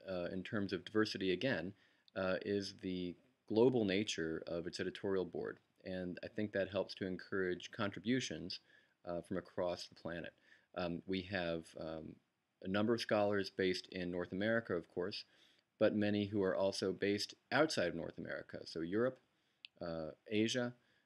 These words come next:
uh, and Australia are well represented on the editorial board. Uh, and these include some of the leading scholars, uh, of our generation, people like Prasenjit Duara,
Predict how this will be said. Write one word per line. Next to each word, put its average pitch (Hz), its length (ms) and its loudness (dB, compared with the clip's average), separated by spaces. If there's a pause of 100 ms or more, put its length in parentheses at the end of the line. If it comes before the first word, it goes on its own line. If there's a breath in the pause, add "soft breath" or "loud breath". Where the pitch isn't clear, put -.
(160 soft breath)
uh, 87 340 -4
and 98 120 -2
Australia 104 540 2 (240)
are 87 120 -2
well 85 220 0
represented 85 540 -4
on 80 140 -6
the 80 60 -4
editorial 80 440 -6
board. 78 320 -4 (360 soft breath)
Uh, 107 40 0
and 120 120 2
these 147 140 2
include 117 240 -2
some 113 100 2
of 107 60 2
the 101 80 2
leading 95 320 2
scholars, 87 720 0
uh, 87 120 -2
of 87 140 -4
our 90 140 2
generation, 87 600 -2
people 92 220 -6
like 80 220 -4
Prasenjit 85 400 -4
Duara, 104 440 0